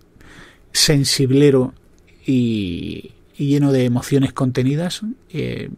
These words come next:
y como decía al principio, gracias por preguntar, estoy bien, estamos tranquilos, estamos serenos, eh, hemos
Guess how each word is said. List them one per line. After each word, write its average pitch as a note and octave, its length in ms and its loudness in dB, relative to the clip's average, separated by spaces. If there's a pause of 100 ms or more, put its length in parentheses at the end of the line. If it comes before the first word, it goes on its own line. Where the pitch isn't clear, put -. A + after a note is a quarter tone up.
y C3 360 0
como B2+ 260 -2
decía C#3+ 240 2
al D3 100 2 (160)
principio, D#3 560 2 (640)
gracias E3 300 2
por E3 120 2
preguntar, D3+ 460 2
estoy C#3+ 280 2
bien, D#3+ 320 4 (180)
estamos C3 320 -2
tranquilos, C#3 580 0
estamos A#2 320 -6
serenos, B2+ 540 0 (720)
eh, B2 400 -4
hemos B2 640 -4